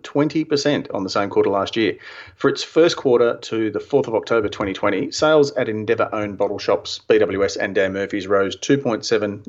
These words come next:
billion dollars, up from two point two billion in the same period last year.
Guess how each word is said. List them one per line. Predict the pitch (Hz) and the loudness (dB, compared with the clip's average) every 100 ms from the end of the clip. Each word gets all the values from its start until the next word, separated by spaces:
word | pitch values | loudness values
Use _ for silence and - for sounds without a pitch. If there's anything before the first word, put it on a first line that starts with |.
| 135 160 | -2 4
billion | 160 160 123 98 | 6 6 4 2
dollars, | 90 87 117 143 | 0 2 0 0
up | - - | -2 -2
from | - 104 101 - | -4 -4 -6 -8
two | - 123 | -6 -4
point | 110 107 | -4 -4
two | 165 196 | -4 -4
billion | 95 98 135 120 98 92 - | -6 2 2 2 0 -6 -6
in | 113 | -6
the | 104 | -4
same | 113 107 107 | -2 -2 -4
period | 101 120 120 120 127 | -2 2 2 0 0
last | 127 127 170 | 0 0 -2
year. | 180 | -2